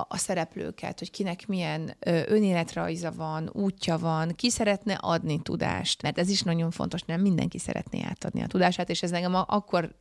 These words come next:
találkoztam vele ennyire személyesen, amikor mondták, hogy Szabinát, találd ki te, hát nehogy már az én ötleteimet vidd, és mondom, nem ötletet kérek, hanem vezetési tudást. És azt nagyon kevesen adják át, ahogy mondod, és,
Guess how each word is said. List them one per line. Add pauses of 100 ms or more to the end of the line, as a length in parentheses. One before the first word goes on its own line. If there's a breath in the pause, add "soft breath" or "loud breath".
(120)
találkoztam
vele
ennyire
személyesen,
amikor (220 loud breath)
mondták,
hogy
Szabinát, (240 loud breath)
találd
ki
te,
hát
nehogy
már
az
én
ötleteimet
vidd,
és
mondom,
nem
ötletet
kérek,
hanem
vezetési (160)
tudást. (200 loud breath)
És
azt
nagyon
kevesen
adják
át,
ahogy
mondod,
és,